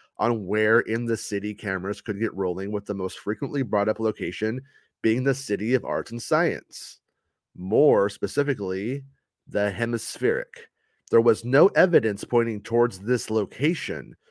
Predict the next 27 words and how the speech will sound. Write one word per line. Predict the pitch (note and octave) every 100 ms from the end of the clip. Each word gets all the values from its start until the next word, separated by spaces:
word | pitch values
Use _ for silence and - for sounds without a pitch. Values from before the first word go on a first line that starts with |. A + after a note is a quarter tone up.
| _ _
just | - F#3 -
merely | C3 C3 C3+ C3+ C3
the | A#2
design | A2 G#2+ A2 G#2 G#2+ A2 A2+ _ _ -
of | G2+
the | G2+
Hemispheric | G#2 A2 G#2+ - G#2 A2 - -
and | G2+ G2+ G2
fans, | A#2 A2+ A2+ A2+ - _ -
um, | G2 G2
comparing | A2 G#2+ A2 A2+ A#2+
it | A#2+ G2+ _ _ _ _
to | -
the | A#2+
use | A#2 A2+ A2 A2+ -
of | - G#2
the, | G2+ G2 F#2+ F#2 -
um, | F#2 F2+ E2 E2+ F#2 _ _
Can-, | - A#2+ B2
Canary | A#2 A2 G#2+
Wharf | G#2 A2 G2+ - _ _ _ _
and | A#2+ C3+
the, | B2 A2+ G#2+ G2 -
um, | G#2+ G2+ G2+ F#2+ G2
what | B2
is | C#3
this, | F#3+ E3+